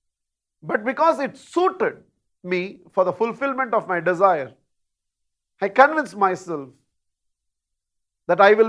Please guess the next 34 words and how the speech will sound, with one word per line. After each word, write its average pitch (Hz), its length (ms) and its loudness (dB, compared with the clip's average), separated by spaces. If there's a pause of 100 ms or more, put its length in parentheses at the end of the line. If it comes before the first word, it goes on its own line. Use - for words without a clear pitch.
believe 269 220 0
I 233 120 4 (120)
came 233 140 0
to 202 180 -2
Dubai 196 200 4
only 202 260 -2
in 196 100 -6 (100)
December 156 340 -8 (420)
and 165 200 2
not 233 100 4
in 202 100 -6
November. 175 460 -2 (1400)
Let 190 140 0
me 240 160 0
assume 240 260 0
I 226 140 4
don't 240 140 2
have 214 220 0
that 175 120 -2
one 175 200 -2
month 180 200 -6
salary. 147 380 -2
And 226 160 -2
I 262 80 4
went 277 340 -4
ahead 147 300 -6 (960)
and 165 160 -4
bought 220 220 4
that 196 160 -6
Kenwood 175 320 -6
audio 156 240 -4
system 127 500 -20 (1600)
and 208 220 -6
probably 330 340 8